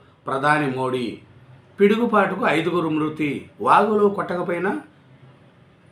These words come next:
ఇద్దరు మహిళలు. కోస్తాలో వర్ష బీభత్సం,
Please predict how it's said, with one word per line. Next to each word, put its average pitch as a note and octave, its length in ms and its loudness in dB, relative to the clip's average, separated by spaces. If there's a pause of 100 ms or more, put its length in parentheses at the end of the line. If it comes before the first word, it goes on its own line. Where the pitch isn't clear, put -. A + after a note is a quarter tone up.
(120)
ఇద్దరు D#3+ 280 2
మహిళలు. D3 760 0
కోస్తాలో G3+ 580 4
వర్ష D3 320 2
బీభత్సం, D3+ 840 -4